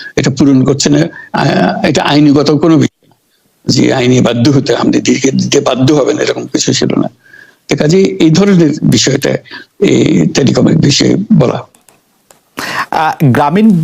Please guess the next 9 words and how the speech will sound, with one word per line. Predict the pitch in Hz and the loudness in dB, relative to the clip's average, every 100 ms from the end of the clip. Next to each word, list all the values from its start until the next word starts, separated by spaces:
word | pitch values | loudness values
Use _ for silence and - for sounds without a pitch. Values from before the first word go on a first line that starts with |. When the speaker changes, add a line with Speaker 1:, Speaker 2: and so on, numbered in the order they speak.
| 147 131 | 0 0
Speaker 2:
ব্যাংকের | 156 170 190 - 247 247 214 - _ _ | 0 2 2 0 0 0 0 -4 _ _
আপনি | - 151 - 208 | -6 -4 -2 0
যখন, | 220 220 196 - | 2 2 0 0
মানে, | 165 139 | -2 0
গ্রামীণ | 127 117 135 170 | -2 -2 0 0
টেলিকমটা | 160 175 190 214 220 | 0 0 2 0 0
আপনি | 214 214 | -2 -4
প্রতিষ্ঠা | 156 151 170 220 | -2 -2 -2 -4
করেন, | - 104 95 95 | -4 -2 -2 0